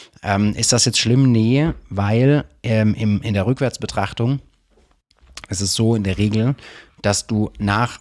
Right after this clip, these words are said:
Abzug Steuer und nach Abzug Krankenkasse noch immer mehr hast, als wenn du es aus dem Netto bespart hättest. Man muss es nur, wie gesagt,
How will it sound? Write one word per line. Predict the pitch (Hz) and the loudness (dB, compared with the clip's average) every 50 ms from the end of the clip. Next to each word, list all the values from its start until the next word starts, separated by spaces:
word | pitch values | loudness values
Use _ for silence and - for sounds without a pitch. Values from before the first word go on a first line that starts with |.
| _ | _
Abzug | 104 107 - - - - 104 95 - | -4 -4 -4 -4 -8 -8 -8 -6 -6
Steuer | - - 98 98 110 117 117 - | -4 -2 0 0 0 0 -2 -4
und | 104 101 95 | -4 -4 -2
nach | 95 101 104 - | -2 -2 -4 -4
Abzug | - 101 - - - - 98 - | -6 -8 -8 -8 -8 -8 -8 -6
Krankenkasse | - 101 95 80 - 107 - 101 98 - - 98 | -4 -2 -2 -2 -4 -6 -4 -4 -4 -2 -2 -4
noch | 92 90 - - | -4 -4 -6 -4
immer | - 110 107 101 | 0 0 2 2
mehr | 98 95 95 98 101 101 107 120 135 147 151 - _ _ _ _ _ _ _ _ | 2 2 2 2 2 2 2 2 2 0 -2 -4 _ _ _ _ _ _ _ _
hast, | _ - 120 127 - - - - | _ -4 -2 -2 -2 -4 -6 -6
als | - 101 92 - - | -8 -6 -6 -4 -2
wenn | 101 101 104 | -2 -2 -2
du | 98 101 | -2 -4
es | - 65 | -6 -4
aus | 85 92 - | -4 -4 -2
dem | 98 | 0
Netto | 95 104 101 - 101 78 | 0 0 2 0 -2 -2
bespart | - - - - 78 69 71 - - | -2 -8 -6 -6 -6 -8 -8 -10 -12
hättest. | 76 - - - - - - - _ _ _ | -14 -14 -14 -14 -14 -14 -16 -16 _ _ _
Man | - 78 90 | -6 -2 2
muss | 98 110 110 - - | 2 2 2 2 0
es | - - 117 | -4 -2 0
nur, | 107 98 | 0 0
wie | 95 95 90 | 0 -2 -2
gesagt, | 101 90 87 90 85 87 - - - | -2 -2 0 0 0 -2 -4 -6 -14